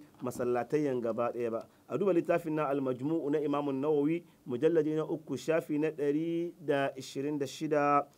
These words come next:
za a ga wannan bayanin gaba ɗaya. Sai mas'ala da ke biye da wannan shine ainihin thawab man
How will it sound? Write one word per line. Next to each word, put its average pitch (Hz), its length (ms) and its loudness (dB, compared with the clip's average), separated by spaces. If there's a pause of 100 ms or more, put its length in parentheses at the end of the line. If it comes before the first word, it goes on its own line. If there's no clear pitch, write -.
(200)
za 135 300 2
a 135 100 -2
ga 139 440 4 (340)
wannan 151 720 2
bayanin 139 520 2
gaba 127 380 2
ɗaya. 131 460 2 (160)
Sai 180 540 2
mas'ala 175 720 2
da 135 100 2
ke 131 260 -4
biye 135 220 0
da 143 100 4
wannan 151 400 4 (680)
shine 160 540 0 (420)
ainihin 165 460 4
thawab 160 760 6
man 139 260 -2